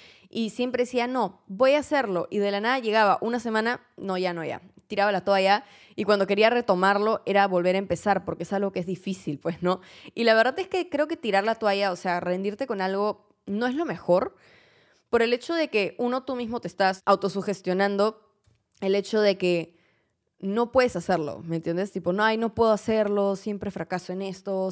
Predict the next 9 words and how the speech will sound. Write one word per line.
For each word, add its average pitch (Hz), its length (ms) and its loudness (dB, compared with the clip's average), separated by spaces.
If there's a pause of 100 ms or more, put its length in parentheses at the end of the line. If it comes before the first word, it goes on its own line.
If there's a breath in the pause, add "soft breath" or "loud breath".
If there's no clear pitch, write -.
(120)
nunca 208 280 -6
llego 190 560 -4
a 185 140 -10
pasar, 170 460 -6
no 170 100 -8
sé, 165 220 -4
los 160 140 -6
siete 185 320 -6
días". 170 420 0